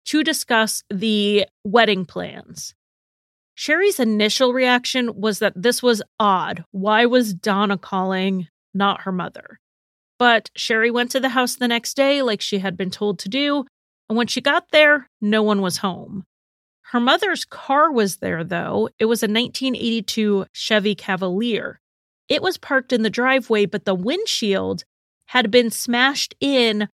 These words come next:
on the driver's side. After Sherry waited a bit to see if someone was going to show up, Dominic pulled in, and he told her that Mary had left him.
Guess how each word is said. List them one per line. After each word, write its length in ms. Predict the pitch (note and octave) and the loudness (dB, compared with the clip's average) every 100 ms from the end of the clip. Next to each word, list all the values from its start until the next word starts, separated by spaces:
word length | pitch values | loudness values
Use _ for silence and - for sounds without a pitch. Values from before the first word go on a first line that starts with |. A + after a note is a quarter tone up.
| _ _ _ _ | _ _ _ _
on 380 | A3+ A3+ A3 A3 - | 4 6 6 0 -2
the 100 | G3+ | -4
driver's 540 | F3+ F#3+ F#3 E3+ E3+ | -2 0 -2 -4 -8
side. 580 | - G#3 F#3+ - - - _ _ _ _ _ _ _ _ _ _ _ | -2 0 0 -4 -14 -18 _ _ _ _ _ _ _ _ _ _ _
After 240 | B3 C4 C#4 | -2 0 0
Sherry 360 | - B3+ A#3+ | 2 4 4
waited 400 | A3 C#4 C#4 C4+ | 2 0 2 2
a 40 | B3+ | 4
bit 280 | B3+ B3 | 4 2
to 100 | - | -2
see 160 | G3+ G#3+ | -6 -4
if 80 | G3 | -2
someone 320 | - G3 G3 | -2 -2 -2
was 140 | F#3 | -4
going 240 | - F#3 E3+ | -6 -6 -6
to 80 | E3+ | -6
show 240 | - G#3 | 0 4
up, 300 | A3+ A3 - - F#3 | 4 4 -2 -10 -4
Dominic 500 | G#3+ G#3+ A3 A3 - | 0 2 2 0 -2
pulled 260 | - G3+ | -4 -2
in, 380 | G3 F3+ - G3 _ | 0 -2 -6 -16 _
and 140 | G#3 | -6
he 200 | G3+ D#4+ | -4 -2
told 320 | G4 - D#4+ - | -4 -4 -8 -6
her 280 | - G#3+ | -4 -2
that 200 | G#3 G3+ | 0 -2
Mary 640 | - F#3+ G#3 G#3 G#3 G#3 - _ | -2 -2 0 2 2 0 -4 _
had 260 | - F#3+ | -6 -4
left 420 | G3 G3 G3 - - | -2 -2 -2 -4 -14
him. 360 | D#3 - F3 | -14 -14 -18